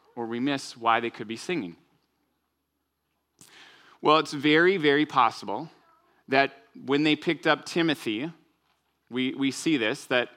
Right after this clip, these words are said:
his father was Greek, his mom was Jewish, so they might have seen him as Greek or as Roman, i e not Jewish.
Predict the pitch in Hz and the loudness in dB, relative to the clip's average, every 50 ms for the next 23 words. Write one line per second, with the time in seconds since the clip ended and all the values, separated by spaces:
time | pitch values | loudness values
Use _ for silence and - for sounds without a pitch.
0 | _ _ _ _ - 139 131 - - - 151 147 151 151 156 160 151 147 151 135 | _ _ _ _ -6 -6 -6 -6 -2 2 4 4 6 4 2 -2 -2 -2 -4 -6
1 | - - - 131 127 127 - - 127 - - 127 127 131 135 143 143 139 - - | -8 -6 -4 -2 -2 -2 -4 -6 -12 -6 -2 2 2 2 2 2 -2 -4 -6 -4
2 | 135 127 120 113 - - 139 131 127 131 131 139 147 156 165 - - - 170 175 | -2 -2 -2 -2 -2 -2 0 0 0 0 2 2 0 0 0 -8 -6 -4 -2 -2
3 | 170 151 135 131 131 135 - - - - - 117 117 113 120 120 - - - - | 0 0 0 -2 -2 -4 -6 -12 -20 -8 -2 0 2 2 0 -2 -8 -16 -20 -20
4 | _ _ _ _ - 117 143 127 - - - - 120 120 120 - 113 117 117 113 | _ _ _ _ -4 -2 -2 -2 -2 -6 -8 -4 -2 -2 -2 0 0 -2 -2 -2
5 | - - - 127 135 151 156 147 127 104 95 92 98 110 _ _ _ - - 120 | -6 -14 -10 -4 0 0 0 0 0 -4 -6 -8 -10 -12 _ _ _ 0 2 4
6 | 123 117 123 127 120 120 120 - - - _ - 107 110 120 113 117 123 135 - | 4 4 2 -2 -4 -6 -8 -10 -14 -20 _ -12 -4 0 4 4 6 4 4 2
7 | - - - _ _ - 110 127 147 175 147 95 76 - - - - - - | -2 -18 -20 _ _ -18 -8 -2 0 0 0 -2 -4 -10 -16 -16 -16 -18 -20